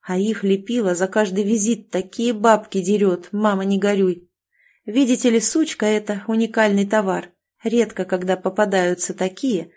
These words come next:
чтобы и красотка, и умная, и скромная, и образованная на английском шпарит, как на родном. К тому же в девках до сих пор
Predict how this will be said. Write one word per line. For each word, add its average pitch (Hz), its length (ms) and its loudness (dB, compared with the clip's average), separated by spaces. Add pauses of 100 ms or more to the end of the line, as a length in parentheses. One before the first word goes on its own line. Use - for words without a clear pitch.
(120)
чтобы 190 420 -4
и 196 240 -6
красотка, 196 840 -6 (200)
и 220 100 -4
умная, 196 640 -2
и 233 80 0
скромная, 190 680 -2
и - 160 -4
образованная 202 1000 0
на 202 200 0
английском 202 720 -2
шпарит, 185 540 -2
как 190 220 -4
на 185 120 0
родном. 185 500 -2 (400)
К - 100 -20
тому 269 320 -2
же 294 160 -2
в 233 120 0
девках 240 480 -2
до 202 100 -4
сих 208 260 0
пор 180 280 2